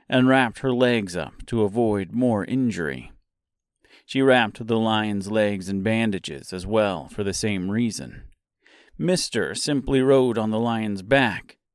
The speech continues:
as he was already tattered enough as it was. The ground was spongy and damp. As their feet sank in ever so slightly with each passing step,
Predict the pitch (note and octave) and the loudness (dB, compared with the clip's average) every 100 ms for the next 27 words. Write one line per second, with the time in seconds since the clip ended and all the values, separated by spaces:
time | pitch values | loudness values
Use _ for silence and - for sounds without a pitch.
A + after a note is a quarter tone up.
0 | _ C#3 A2+ C#3 C3+ A#2+ A2+ C3 A#2 A2+ | _ -4 -2 0 0 0 2 4 4 2
1 | A2 G2+ F2 A2 G#2 G2 F2 G2 B2 F#2 | 2 0 -4 -4 -2 -2 -2 0 0 0
2 | - G2+ F2+ F2 A#2 A2+ E2 - - - | -4 -6 -6 -2 0 0 -2 -10 -18 -20
3 | _ _ _ _ _ _ _ _ _ - | _ _ _ _ _ _ _ _ _ -6
4 | C3 B2 E3 E3+ D#3 C#3+ B2 B2 - - | -6 0 0 2 2 0 0 0 -2 -2
5 | D3 D3 C3+ F#2+ E2+ F2+ F#2 B2 A2+ D#2+ | 0 2 0 -2 -4 -4 0 0 0 -2
6 | - - _ _ _ - _ - B2+ C3 | -10 -10 _ _ _ -20 _ -2 -2 2
7 | C3+ - - E3 C#3+ - - D3 C3+ A#2 | 0 0 -6 -2 -4 -4 -2 2 4 2
8 | C#3+ C#3 A2+ G2+ - D#3 D3+ D3 - D3+ | 2 2 2 -2 -6 -6 -4 -6 -2 0
9 | C3+ - - D3 C3 G2+ G2 F2+ F#2+ - | 0 -2 -2 0 0 -2 -6 -6 -8 -6
10 | C#3 B2 - C3 B2+ B2 A2 G2 - D3 | -6 -6 -6 -4 -2 -4 -6 -6 -4 0
11 | C#3+ | 0